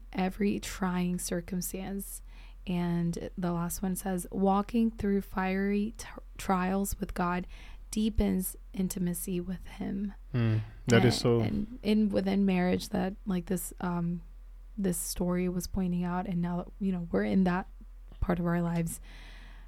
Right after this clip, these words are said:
Speaker 1: walking through these fiery trials together that we've gone through in the last few years, like,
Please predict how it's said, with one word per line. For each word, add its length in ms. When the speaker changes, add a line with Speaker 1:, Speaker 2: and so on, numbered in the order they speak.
Speaker 1:
walking 500
through 540
these 260
fiery 600
trials 560
together 580
that 180
we've 260
gone 260
through 240
in 100
the 80
last 460
few 200
years, 460
like, 220